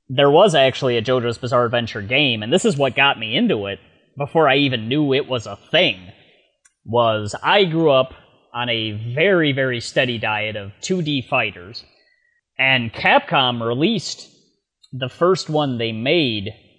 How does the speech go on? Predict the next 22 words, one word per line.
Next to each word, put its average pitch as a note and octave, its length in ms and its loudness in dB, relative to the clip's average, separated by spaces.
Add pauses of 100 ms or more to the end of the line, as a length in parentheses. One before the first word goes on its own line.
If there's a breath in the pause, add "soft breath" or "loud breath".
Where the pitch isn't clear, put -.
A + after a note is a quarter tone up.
(560)
on C#3 140 2
the A#2+ 60 -4
PlayStation C3+ 540 0
one. A#2 360 2
It A2 80 -6
also A#2 240 -2
had G#2+ 80 -4
a G#2 60 -8
Dreamcast A#2 600 -4
and A2 100 -14
arcade B2+ 360 0
release, G#2 500 -8
what G#2+ 100 -8
was G#2 140 -12
known, G#2 320 -10
they D#3 120 2
just D#3+ 120 -4
called D#3+ 240 2
it C3 80 -4
JoJo's C#3+ 380 0
Bizarre B2+ 260 -2
Adventure A2 580 -6